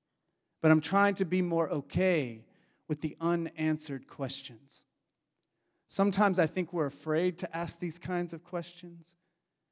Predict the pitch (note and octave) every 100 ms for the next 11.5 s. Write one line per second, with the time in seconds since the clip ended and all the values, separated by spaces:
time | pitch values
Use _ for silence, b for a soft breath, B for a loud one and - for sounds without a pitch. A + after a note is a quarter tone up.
0 | - C3+ - F3+ F#3+ F3+ F3 D3+ C#3 -
1 | - G3 - C#3 _ D3+ D#3 C#3+ C#3+ C3
2 | F#3 E3+ - C3+ - - G3+ D3 - C3
3 | B2+ - E3+ D#3+ D3+ C#3+ C#3+ C3 b b
4 | b - D3 D#3+ D#3 D3+ D#3 D#3+ - C#3
5 | B2 b b - C3+ C3+ C3 - E3+ D#3+
6 | - C#3 B2+ - D#3 D#3+ E3 D#3+ D#3 -
7 | _ _ _ _ _ _ - F3+ F3+ C4+
8 | G#3+ G#3+ B3 C#3+ A3 A#3 F#3 E3+ D3+ -
9 | G#3 D#3+ A#2 F3+ F3 F3 - D3 - G3+
10 | G3 - C#3 C3+ E3+ G3+ B2 - E3+ F3+
11 | D#3+ D3 F#3 -